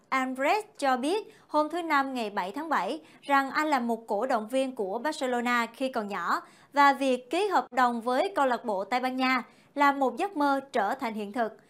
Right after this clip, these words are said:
Trung vệ hai mươi sáu tuổi rời Chelsea khi kết thúc hợp đồng vào tháng sáu để gia nhập Barcelona theo dạng chuyển nhượng tự do với điều khoản mua đứt là năm trăm triệu euro.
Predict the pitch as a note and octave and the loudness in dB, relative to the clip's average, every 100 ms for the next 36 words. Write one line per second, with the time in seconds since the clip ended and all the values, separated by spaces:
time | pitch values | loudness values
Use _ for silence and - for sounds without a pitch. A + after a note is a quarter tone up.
0 | _ _ - D#4 D#4 C4+ G#3+ A#3+ C4 C4+ | _ _ 0 0 4 6 6 4 2 2
1 | C4 C4+ C4 - B3 F#3+ G#3+ E4+ E4+ C4 | -2 2 0 2 0 0 0 -2 0 4
2 | A#3+ A3+ G#3 D4 D#4 D4 C#4+ D4 D#4 D4+ | 4 4 0 -2 2 2 0 -2 -2 -2
3 | F4 F#4 G4+ G4 C4+ A3 A3+ G#3+ G#3+ G#3 | -4 -4 -4 -2 -4 -2 -4 -4 -4 -2
4 | G#3 A#3 C#4+ C#4+ A#3 C4 G4 - - C4 | -2 -6 -6 0 2 2 -2 -10 -8 -2
5 | A#3 B3 D4 C#4+ C#4 G#3+ G#3 D4+ D4 B3 | 0 0 0 -2 0 -4 -2 -4 -2 -4
6 | A#3+ A#3 A#3 A3 A3 C4+ B3+ A3+ F#3 F#3+ | -2 0 0 -2 -2 -2 0 -2 -4 -8
7 | A3 G3 C4+ G#3+ G3+ G3+ G#3+ B3 B3 A#3+ | -6 -4 -2 -2 -2 -4 0 2 2 -2
8 | - - - C#4+ D#4+ G4+ C#4+ B3 C4 G3 | -20 -20 -2 2 2 2 0 0 -2 -4
9 | A#3+ D4 C#4+ C4+ B3+ G#4 G4+ A#3 G#3 G3+ | -4 -2 2 2 0 -4 -2 0 2 0
10 | C4 C4 B3+ A#3 A3+ F3+ F3+ A#3 A3+ A#3+ | -2 -2 -4 -6 -8 -10 -6 -6 0 0